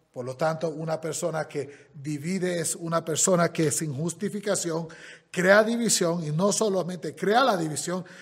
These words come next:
sino que después de repetidas advertencias de la iglesia,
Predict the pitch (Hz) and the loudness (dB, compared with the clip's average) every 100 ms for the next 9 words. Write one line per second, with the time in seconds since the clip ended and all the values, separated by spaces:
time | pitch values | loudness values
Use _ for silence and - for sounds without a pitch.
0 | - - 196 180 190 190 165 - 214 214 | -18 -4 0 2 2 0 -2 0 2 4
1 | 202 180 156 175 147 - 233 247 208 175 | 2 2 0 -2 -6 -2 6 8 10 6
2 | 151 - 220 - 220 190 160 156 208 240 | 0 4 4 4 0 0 -2 -2 0 2
3 | 247 | 2